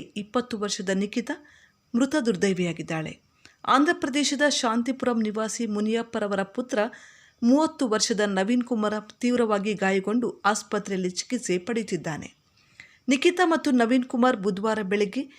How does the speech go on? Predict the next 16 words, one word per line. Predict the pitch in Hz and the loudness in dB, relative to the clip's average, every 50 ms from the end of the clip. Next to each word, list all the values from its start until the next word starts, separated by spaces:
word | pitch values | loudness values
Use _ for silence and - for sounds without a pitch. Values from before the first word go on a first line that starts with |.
| - - _ _ - | -20 -20 _ _ 2
ಚಂಬರಸನಹಳ್ಳಿ | - 269 254 262 269 302 294 269 - 277 254 247 240 233 226 | 4 6 6 6 6 6 4 4 2 4 4 4 4 4 2
ಗ್ರಾಮದಲ್ಲಿ | 185 190 208 208 202 214 202 220 208 208 226 226 | 0 0 0 0 0 0 -2 -2 -2 -2 -2 -2
ವರ | 202 175 185 185 208 233 214 | 0 2 2 2 4 2 0
ನವೀನ್ | 180 180 185 190 220 220 214 | 0 0 0 0 0 0 -2
ಕುಮಾರ್ | - - 196 196 196 202 | -2 -4 -2 -2 -2 -2
ಅವರಿಗೆ | 196 190 196 190 196 233 240 - - | -2 -2 -2 -2 -2 -4 -4 0 0
ಅಕ್ಕನ | 202 196 - - 240 226 214 | -2 -2 0 -2 -2 -2 0
ಮನೆಯಲ್ಲಿ | 214 202 202 202 196 196 190 196 | -2 -2 -2 0 0 0 0 0
ಮದುವೆ | 202 208 220 214 220 208 180 | 0 -2 -2 -2 -2 -4 -4
ನಡೆದಿತ್ತು. | 165 151 151 156 156 156 - - - - _ _ _ _ _ _ _ _ - _ _ _ _ - | -4 -4 -6 -8 -10 -10 -12 -16 -18 -18 _ _ _ _ _ _ _ _ -20 _ _ _ _ 2
ಮದುವೆ | 233 262 247 269 269 330 339 | 4 4 4 4 2 2 2
ಸಮಾರಂಭದಲ್ಲಿ | - - 269 247 226 240 247 247 233 220 226 233 233 233 247 | 2 2 2 2 2 2 2 2 0 0 2 0 0 0 0
ವರನ | 247 208 185 185 185 196 202 196 | 0 0 0 0 0 0 -2 -4
ತಂದೆ | 190 - - 214 208 220 220 247 254 | -4 -2 -2 -2 0 0 0 -2 -2
ತಾಯಿ | 247 - 226 220 226 240 269 | -4 -4 -6 -4 -2 -2 0
ಮತ್ತು | 269 247 220 220 233 | 0 0 0 0 -2